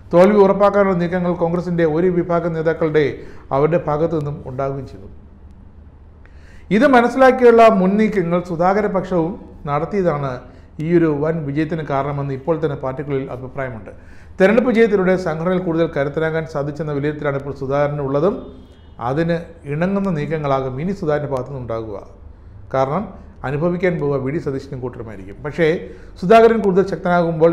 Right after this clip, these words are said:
എതിർഭാഗത്തു നിന്നും ഇനി പ്രതീക്ഷിക്കേണ്ടത് കൂടുതൽ കനത്ത പണികൾ തന്നെയാണ്.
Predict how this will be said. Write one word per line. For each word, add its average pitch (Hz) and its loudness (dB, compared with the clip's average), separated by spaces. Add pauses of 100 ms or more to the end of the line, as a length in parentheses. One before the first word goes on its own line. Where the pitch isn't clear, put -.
(100)
എതിർഭാഗത്തു 175 -2
നിന്നും 139 -6 (440)
ഇനി 147 -6
പ്രതീക്ഷിക്കേണ്ടത് 151 -4 (100)
കൂടുതൽ 156 -4 (120)
കനത്ത 147 -6 (160)
പണികൾ 151 -6
തന്നെയാണ്. 113 -10